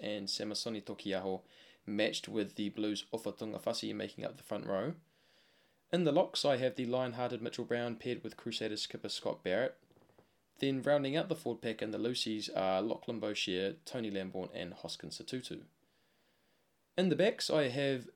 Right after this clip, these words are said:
Mitchell Drummond donning the nine jersey and Aaron Cruden running the cutter, while Anton Lienert-Brown and Braden Ennor make up my midfield, and then across the back three,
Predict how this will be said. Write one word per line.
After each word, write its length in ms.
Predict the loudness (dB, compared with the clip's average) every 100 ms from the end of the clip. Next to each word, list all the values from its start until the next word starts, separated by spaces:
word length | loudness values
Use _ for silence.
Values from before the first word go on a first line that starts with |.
| _
Mitchell 260 | -6 -4 -2
Drummond 340 | 0 0 0
donning 300 | 0 0 -2
the 60 | -2
nine 280 | -2 -2
jersey 420 | -2 -2 0 -4 -2
and 300 | -4 -4 -4
Aaron 240 | -2 -2 -4
Cruden 380 | -4 -2 -2 -2
running 240 | -4 -4
the 60 | -6
cutter, 380 | -2 0 -2 -4 _ _ _ _ _ _ 0
while 460 | 4 6 6 2 0
Anton 280 | 0 0 0
Lienert-Brown 460 | 0 2 2 2 0
and 280 | -2 -2
Braden 300 | 0 -2 -2
Ennor 340 | -4 -2 -2 -2
make 200 | -4 -6
up 120 | -4
my 160 | -4 -2
midfield, 540 | -4 -4 0 0 0 -6 -12 -4
and 200 | -2 0
then 200 | -2 -4
across 320 | -2 0 0
the 80 | 0
back 240 | 0 0
three, 340 | -2 -2 -2